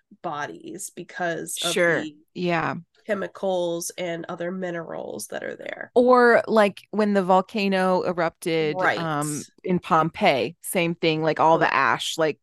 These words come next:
Speaker 2: covered everybody.
Speaker 1: Right, exactly. So there are, of course, <laughs> accidental versions of this. It's not always just a ritualistic pr-, practice.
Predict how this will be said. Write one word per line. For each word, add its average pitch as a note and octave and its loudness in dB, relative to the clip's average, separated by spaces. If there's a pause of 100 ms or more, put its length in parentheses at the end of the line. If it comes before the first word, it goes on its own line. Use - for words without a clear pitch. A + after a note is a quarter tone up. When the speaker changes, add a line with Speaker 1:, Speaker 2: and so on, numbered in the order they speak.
Speaker 2:
covered D3 -4
everybody. A2 -6 (120)
Speaker 1:
Right, - -10
exactly. - -10
So A3 -8
there A#3 -6
are, B3+ -2
of - -14
course, F#3 -6
<laughs> - -8
accidental - -8 (640)
versions F#3 -4
of D3+ -8
this. C3 -8
It's - -12
not F3+ -4
always E3+ -6
just E3+ -12
a E3+ -6
ritualistic E3+ -10
pr-, - -12 (120)
practice. - -8